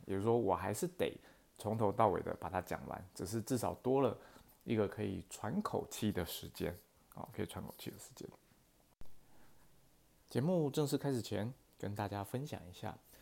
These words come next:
我现在人，呃，在一个大家会听起来觉得很漂亮的国度，也就是纽西兰。那当要从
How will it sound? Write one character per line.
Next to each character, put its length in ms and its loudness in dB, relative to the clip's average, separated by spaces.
我 60 -8
现 120 0
在 140 2
人， 500 0
呃， 760 -6
在 440 0
一 280 -4
个 400 -4
大 160 0
家 180 0
会 120 4
听 280 -6
起 80 -6
来 120 -4
觉 120 -8
得 120 -4
很 120 -8
漂 200 2
亮 140 2
的 80 -2
国 200 -4
度， 240 4
也 80 -10
就 60 -6
是 340 -2
纽 140 -10
西 180 -6
兰。 220 -4
那 160 -4
当 460 6
要 220 8
从 500 2